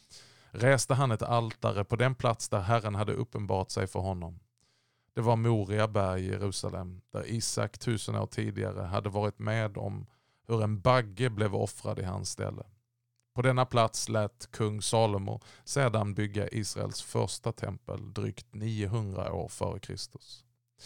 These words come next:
Detta tempel ödelades vid den babylonska er-, erövringen knappt fyrahundra år senare.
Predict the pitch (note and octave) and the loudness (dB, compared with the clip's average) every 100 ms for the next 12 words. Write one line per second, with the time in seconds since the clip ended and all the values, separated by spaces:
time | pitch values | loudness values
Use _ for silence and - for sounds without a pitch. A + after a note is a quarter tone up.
0 | - - - - - _ _ - A2+ G#2+ | -18 -18 -20 -20 -20 _ _ -6 -4 -4
1 | G#2+ A#2+ A2 A#2 A#2 A2 A#2 A#2 A2 G2+ | 2 2 2 2 4 6 6 6 6 6
2 | G2+ G#2 A#2 - - G2+ G#2+ A2 G#2 G#2+ | 6 2 0 0 -2 -2 -2 0 2 2
3 | G#2+ A2 A2 - A2+ G#2 G#2 G2+ - A2 | 2 0 0 0 2 2 0 -2 -2 0
4 | A2 G#2+ G2+ G#2 G2 G#2+ - A2 - - | 2 2 0 -4 -4 -6 -4 -4 -4 -10
5 | - - - A2+ G2 G2+ A#2 G#2 G#2 G2+ | -12 -12 -2 0 2 0 0 0 -2 -2
6 | G2 G2+ - - | -4 -4 -8 -10